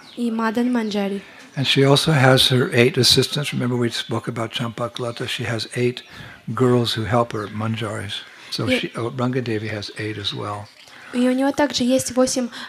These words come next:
Speaker 1: э, как бы ассистентов, э, девочек-помощниц, подобно тому, как мы обсуждали у Чампакалаты.
Speaker 2: It's also beautiful names.
Speaker 1: У них тоже прекрасные имена.
Speaker 2: Kalakanti, Shashikala,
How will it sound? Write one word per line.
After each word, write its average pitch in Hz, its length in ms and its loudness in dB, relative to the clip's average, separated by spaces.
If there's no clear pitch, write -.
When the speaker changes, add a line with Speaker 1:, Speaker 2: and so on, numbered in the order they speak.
Speaker 1:
э, 226 140 -2
как 226 180 -2
бы 220 80 0
ассистентов, 240 680 0
э, 214 260 0
девочек-помощниц, 233 1000 -2
подобно 220 320 -2
тому, 226 200 -4
как 233 180 -4
мы 226 100 -2
обсуждали 226 540 -2
у 220 60 2
Чампакалаты. 214 800 -4
Speaker 2:
It's - 180 -20
also 131 300 -2
beautiful 110 460 -2
names. 98 400 -8
Speaker 1:
У 233 80 -2
них 247 160 0
тоже 254 240 6
прекрасные 220 560 -4
имена. 214 320 -4
Speaker 2:
Kalakanti, 127 840 4
Shashikala, 127 1040 4